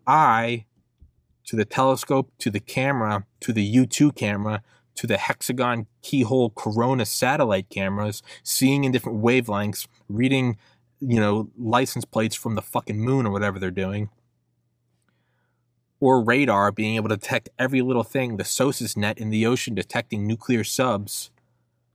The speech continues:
Well, if you could use this, you could view everything, 'cause you'd be taking that, and then much like even the best human eye with twenty twenty vision, twenty ten vision, versus the best human eye with the best telescope is nothing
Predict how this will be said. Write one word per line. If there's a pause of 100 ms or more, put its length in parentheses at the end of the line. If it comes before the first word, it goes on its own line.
(680)
Well,
if
you
could
use
this,
you
could
view (140)
everything, (1000)
'cause
you'd
be
taking
that, (360)
and
then
much
like
even
the
best
human
eye
with
twenty
twenty
vision,
twenty
ten
vision, (360)
versus
the
best
human
eye
with
the
best
telescope (120)
is
nothing